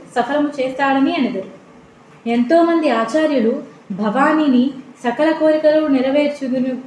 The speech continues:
అని చెప్పెదరు. ఆమె ఆదిమాయ, మహాశక్తి, పరమపురుషునితో నుండి కార్యములు నెరవేర్చు ప్రకృతి. బ్రహ్మతో ఆమెకు విడదీయలేని సంబంధం ఉన్నది. సృష్టి, స్థితి,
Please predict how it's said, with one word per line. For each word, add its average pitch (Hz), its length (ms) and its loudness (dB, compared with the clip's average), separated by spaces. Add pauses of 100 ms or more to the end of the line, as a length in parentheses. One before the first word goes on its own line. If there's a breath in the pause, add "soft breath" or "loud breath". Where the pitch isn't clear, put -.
(100)
అని 330 180 -4
చెప్పెదరు. 208 400 -4 (600)
ఆమె 294 240 2
ఆదిమాయ, 220 680 2 (300)
మహాశక్తి, 233 600 -2 (420)
పరమపురుషునితో 294 840 0
నుండి 247 520 2 (160)
కార్యములు 277 460 0
నెరవేర్చు 277 540 0
ప్రకృతి. 247 440 -6 (500)
బ్రహ్మతో 269 420 0
ఆమెకు 302 600 0 (240)
విడదీయలేని 269 720 0
సంబంధం 277 420 -2
ఉన్నది. 226 280 0 (640)
సృష్టి, 269 460 -2 (100)
స్థితి, 302 380 -8